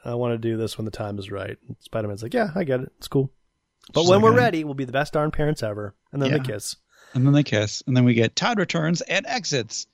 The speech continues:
Speaker 2: with the big X-Force crossover. So next issue is the X-Force crossover we alluded to, and also Todd's last issue.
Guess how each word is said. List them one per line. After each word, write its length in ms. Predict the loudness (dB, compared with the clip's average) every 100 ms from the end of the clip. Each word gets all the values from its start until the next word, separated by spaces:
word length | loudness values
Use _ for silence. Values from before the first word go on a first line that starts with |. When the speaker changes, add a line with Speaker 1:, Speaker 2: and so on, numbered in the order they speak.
| _ _ _ _ _
Speaker 2:
with 200 | -10 -8
the 100 | -6
big 240 | -2 -2
X-Force 480 | -2 -4 -2 -2 -4
crossover. 680 | -2 -2 0 -2 -2 -4 -6
So 120 | -2
next 240 | -2 -2
issue 260 | -2 0 0
is 140 | 0
the 140 | 2 2
X-Force 300 | 2 -2 0
crossover 460 | 0 0 -2 -4
we 120 | -2 0
alluded 320 | 2 2 2
to, 240 | 2 2 -2 -20 -8
and 100 | -2
also 300 | 0 0 0 -2
Todd's 440 | -2 -2 -2 -6 -4
last 300 | -6 -6 -8
issue. 220 | -8